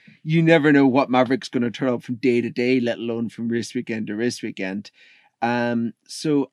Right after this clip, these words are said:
I think he is still going to be like that. There will still be days whenever Valentino gets out of bed on a Sunday morning and thinks, "Yeah, I'm, I can win this," and suddenly he's in the fight. You know, the, the other thing is that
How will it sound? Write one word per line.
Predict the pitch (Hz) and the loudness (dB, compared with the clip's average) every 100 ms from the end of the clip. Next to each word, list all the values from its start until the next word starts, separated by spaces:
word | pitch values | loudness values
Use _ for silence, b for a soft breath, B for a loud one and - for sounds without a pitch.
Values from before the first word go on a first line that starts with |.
| - | -2
I | 131 165 | 2 2
think | - 180 151 - | 2 -2 -4 -6
he | - 185 196 | -12 -4 2
is | 165 | 2
still | - - 160 160 | 2 0 2 4
going | 147 131 | 2 2
to | - | 2
be | 127 139 | 0 2
like | 113 - - | 0 -4 -6
that. | 92 113 127 _ | -2 -2 -2 _
There | 147 143 | -4 0
will | 139 135 | 2 2
still | - 170 156 | 0 -2 0
be | 143 | 0
days | 135 131 - | 0 0 -2
whenever | 127 123 | -4 -2
Valentino | 123 123 - 123 | -4 -4 -6 -6
gets | 117 120 123 | -6 -6 -6
out | 107 | -6
of | |
bed | 107 104 | -4 -4
on | 110 | -6
a | |
Sunday | 104 113 110 | -10 -10 -8
morning | 110 107 113 | -8 -8 -8
and | 107 104 | -10 -10
thinks, | 117 110 - - | -10 -10 -14 -10
"Yeah, | 139 202 190 196 190 190 214 | -6 -4 0 2 2 0 -2
I'm, | 226 - | -4 -8
I | - | -8
can | 240 175 | -6 -6
win | 165 202 | -2 -2
this," | 135 170 - - b b b b - | -4 -8 -12 -20 b b b b -4
and | 151 | -2
suddenly | - 147 139 | 0 0 4
he's | 139 123 | 4 4
in | 131 | 0
the | 123 | -2
fight. | - 156 151 - | -2 -2 -2 -4
You | 160 | -6
know, | 165 | -6
the, | - 208 214 185 | -6 0 0 0
the | 196 | 0
other | 208 214 | 2 2
thing | 196 160 | 0 0
is | 147 135 - | 0 -2 -2
that | 143 135 - | -4 -4 -10